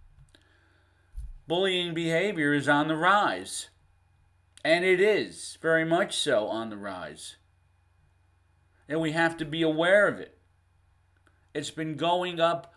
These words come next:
for years. For years. There's no, no secret. These kids walk amongst us.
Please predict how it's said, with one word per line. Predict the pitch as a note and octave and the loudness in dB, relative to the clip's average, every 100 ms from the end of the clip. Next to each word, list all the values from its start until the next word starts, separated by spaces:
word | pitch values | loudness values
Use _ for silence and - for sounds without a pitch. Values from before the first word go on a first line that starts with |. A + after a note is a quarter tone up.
| _ | _
for | - - E3 D#3+ D#3+ D3+ - | -12 -4 0 2 2 -2 -12
years. | C3+ C#3+ D#3+ F3+ E3 G#2 E2+ - - - _ _ _ _ _ _ _ _ - | -16 -10 -4 -2 0 -2 -8 -12 -12 -16 _ _ _ _ _ _ _ _ -20
For | - C#3+ | -10 -8
years. | C3 C#3 D#3+ B2+ D#2 - - _ _ _ _ _ _ _ _ _ _ _ _ _ _ _ _ _ _ _ - | -6 -2 -2 -2 -6 -12 -16 _ _ _ _ _ _ _ _ _ _ _ _ _ _ _ _ _ _ _ -6
There's | D#3 C#3+ | -6 -2
no, | E3+ D#3 C3+ A2 _ _ _ _ _ _ _ _ _ _ - - - - _ _ _ _ _ _ _ _ _ | 2 2 0 -6 _ _ _ _ _ _ _ _ _ _ -6 -6 -10 -20 _ _ _ _ _ _ _ _ _
no | D3 | -10
secret. | C#3+ - - F3+ D#3+ - C3 C3+ - _ _ _ | -8 -6 -6 -4 -6 -4 -6 -8 -16 _ _ _
These | - F3+ G3 D#3+ - - | -10 -8 -8 -8 -10 -10
kids | - E3+ D3+ C#3+ - | -2 0 0 -4 -12
walk | C#3+ B2 C3+ D3 E3+ E3 - | -12 -6 2 6 4 2 -8
amongst | E3+ D#3+ C3+ A#2+ - - | -4 0 0 -2 -10 -6
us. | F#2 A#2+ - - | -8 -6 -10 -12